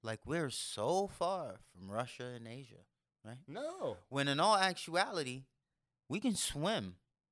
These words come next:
Speaker 2: I can't swim, but
Speaker 1: No, I'm just saying. If
Speaker 2: Hey,
Speaker 1: we
Speaker 2: well,
Speaker 1: was
Speaker 2: hey,
Speaker 1: in the
Speaker 2: hold on.
Speaker 1: Baltic, if we decided to go to the Baltic Sea
Speaker 2: So,
Speaker 1: in
Speaker 2: hold
Speaker 1: A-,
Speaker 2: on.
Speaker 1: Alaska.
Speaker 2: <laughs> Swimming.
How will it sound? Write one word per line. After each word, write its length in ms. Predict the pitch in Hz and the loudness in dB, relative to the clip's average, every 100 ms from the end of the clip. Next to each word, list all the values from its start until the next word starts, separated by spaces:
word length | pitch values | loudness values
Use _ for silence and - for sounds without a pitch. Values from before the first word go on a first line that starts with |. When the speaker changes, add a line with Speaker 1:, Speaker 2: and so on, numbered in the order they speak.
| _ _ _ _ _ _ _ _ _ _ - | _ _ _ _ _ _ _ _ _ _ -6
Speaker 2:
I 180 | 170 | -2
can't 280 | - 117 98 | -2 -6 -16
swim, 320 | 98 - 101 95 | -16 -14 -14 -14
but 200 | 95 90 | -16 -6
Speaker 1:
No, 140 | 214 202 | 6 6
I'm 100 | 147 | 6
just 160 | 113 - | 4 0
saying. 360 | 127 95 76 _ - | 0 -2 -8 _ -4
If 100 | 131 | 2
Speaker 2:
Hey, 40 | |
Speaker 1:
we 40 | |
Speaker 2:
well, 80 | 196 | 6
Speaker 1:
was 100 | 208 | 8
Speaker 2:
hey, 60 | - | 10
Speaker 1:
in 60 | |
the 60 | 190 | 10
Speaker 2:
hold 120 | 170 | 12
on. 80 | 185 | 12
Speaker 1:
Baltic, 300 | 185 196 175 | 12 12 8
if 100 | 165 | 6
we 120 | 185 208 | 4 4
decided 400 | 196 196 185 175 | 8 8 8 6
to 60 | |
go 120 | 175 180 | 6 6
to 100 | 170 | 6
the 80 | 151 | 6
Baltic 400 | 160 170 - 156 | 6 6 2 -2
Sea 380 | - 160 151 139 - | 0 0 0 -6 -12
Speaker 2:
So, 320 | - 175 170 | 2 8 8
Speaker 1:
in 100 | 156 | 8
Speaker 2:
hold 140 | 190 | 12
Speaker 1:
A-, 40 | 202 160 | 12 12
Speaker 2:
on. 80 | |
Speaker 1:
Alaska. 720 | 151 151 151 143 - 117 120 113 - 135 _ 156 | 12 12 12 10 4 0 0 -4 -16 -20 _ -2
Speaker 2:
<laughs> 80 | 147 - - 156 - - - - - - - 226 220 | 0 2 2 0 -2 -20 -18 -18 -2 2 2 -2 -10
Swimming. 560 | - 165 175 143 110 | -2 4 4 4 0